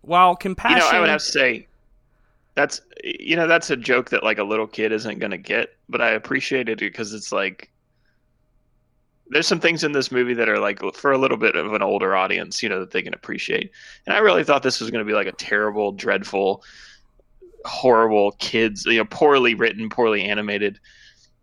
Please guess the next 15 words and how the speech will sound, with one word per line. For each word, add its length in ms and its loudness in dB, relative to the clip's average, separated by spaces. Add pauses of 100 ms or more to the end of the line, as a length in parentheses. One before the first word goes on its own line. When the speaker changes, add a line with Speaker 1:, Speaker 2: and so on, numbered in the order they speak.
(480)
Speaker 2:
just 200 -6
movie 480 -4
or 100 -4
whatever 280 0
you 60 -8
call 220 0
it, 60 -6 (100)
T 140 -10
V 140 -6
show. 300 -2 (580)
And, 280 -2
uh, 40 6
I 160 2
was 120 0
actually 340 2